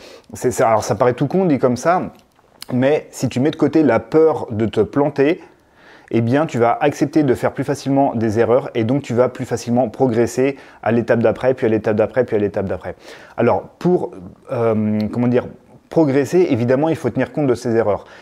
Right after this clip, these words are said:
Et, euh, l'idée, c'est, euh, de pouvoir, euh, de pouvoir, euh, te rappeler assez en détail des erreurs que tu as fait et de comment les, euh, de comment les régler pour ne pas les reproduire.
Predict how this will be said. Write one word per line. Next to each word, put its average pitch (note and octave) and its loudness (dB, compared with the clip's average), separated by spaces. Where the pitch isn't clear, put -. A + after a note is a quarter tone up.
Et, B2 4
euh, G#2+ 2
l'idée, A#2 2
c'est, C#3+ 0
euh, G#2+ -4
de G#2+ -2
pouvoir, A2+ 0
euh, G2+ 0
de A2+ -2
pouvoir, B2 2
euh, G#2 4
te A#2+ 0
rappeler B2+ 2
assez C3+ -2
en C#3 0
détail C3 2
des A2+ -2
erreurs C3+ 2
que B2 -2
tu A2+ 0
as G#2+ 0
fait C#3+ 0
et A#2 0
de A2+ 2
comment C3 0
les, A#2 4
euh, F#2 0
de G#2+ -6
comment B2 -2
les A#2+ 2
régler A#2 2
pour B2 -4
ne A2+ 0
pas C#3 -2
les C3+ 2
reproduire. G#2+ -2